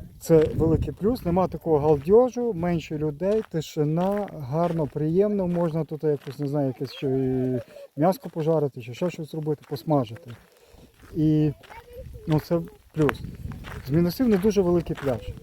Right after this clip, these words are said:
Ну, тобто десь треба буде потіснитися, напевно, як багато людей. Ну, десь збоку хіба це, ну, поле велике, можна де хоч собі прилягти. Купатись дозволяють, нема проблем. Тут є рибацька спілка «Сокіл». Е, цей, ну, купатись без проблем.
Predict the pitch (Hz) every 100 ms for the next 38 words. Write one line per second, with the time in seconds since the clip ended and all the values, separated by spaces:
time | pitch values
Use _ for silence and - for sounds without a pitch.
0 | - - - - 165 185 - 185 165 160
1 | 160 - 170 175 - 180 - - 139 139
2 | 135 117 131 123 127 123 117 113 - -
3 | - _ - 208 165 123 156 180 151 -
4 | 151 151 - 156 147 156 - 202 208 175
5 | 190 180 147 160 156 160 147 147 - 135
6 | 139 127 120 131 - - - - - -
7 | - - 180 160 143 151 175 208 254 254
8 | 180 170 156 160 175 233 240 185 - -
9 | 180 - 165 156 151 151 160 151 - -
10 | 190 220 - 202 - 214 - 247 - -
11 | _ _ _ _ _ - - _ 226 156
12 | 147 139 135 131 - 165 131 120 - -
13 | - - 160 131 - 226 214 151 160 -
14 | 151 120